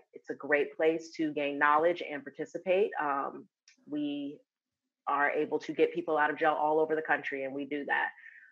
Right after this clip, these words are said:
Um, also, one other thing I was gonna say was, um, Layla F Saad, I hope I'm pronouncing her name correct. She has a book,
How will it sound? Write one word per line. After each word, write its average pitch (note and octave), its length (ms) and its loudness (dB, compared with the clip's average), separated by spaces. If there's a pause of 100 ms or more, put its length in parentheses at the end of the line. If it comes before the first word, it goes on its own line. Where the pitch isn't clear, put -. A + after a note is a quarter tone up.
(140)
Um, D#3 260 4
also, G3+ 800 8
one F#3 260 8
other G#3 360 8
thing A3 480 6
I E3 140 2
was F3 160 2
gonna F#3 180 2
say G3 420 10
was, F3 400 8
um, D#3 540 4 (500)
Layla G3+ 240 10 (100)
F F3+ 200 10 (480)
Saad, D#3+ 420 8
I D#3 120 -2
hope E3 220 -2
I'm D#3+ 100 -2
pronouncing D#3 400 2
her D#3 120 -4
name D3 240 -2
correct. C#3+ 400 -4
She - 260 -10
has E3 160 0
a D#3+ 60 -4
book, D#3 300 2